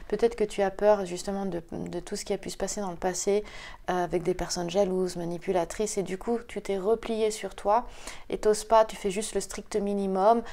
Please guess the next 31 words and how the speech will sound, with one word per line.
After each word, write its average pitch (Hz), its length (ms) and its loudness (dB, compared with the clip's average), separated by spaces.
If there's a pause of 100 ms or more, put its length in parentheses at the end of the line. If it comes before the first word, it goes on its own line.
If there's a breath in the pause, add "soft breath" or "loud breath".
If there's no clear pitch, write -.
(240 loud breath)
mais 202 220 2
du 190 200 0
coup, 226 380 2
tu - 160 -8
n'as 180 140 -2
pas 185 160 -2
ce - 140 -4
que 190 80 -2
tu - 160 -10
veux, 175 140 -8
tu - 140 -10
n'as 185 120 -2
pas 196 160 0
ce - 80 -4
que 185 80 -2
tu - 120 -8
souhaites, 190 280 -4
et 175 40 -6
c'est 185 160 -2
dommage. 220 480 2 (1600 soft breath)
Voilà. 180 320 -4
Et 196 80 -2
on 202 80 2
voit 240 140 10
qu'il 240 160 4
y - 20 8
a 208 40 4
du 214 160 0
monde 233 480 4
autour, 226 640 4
euh, 196 100 4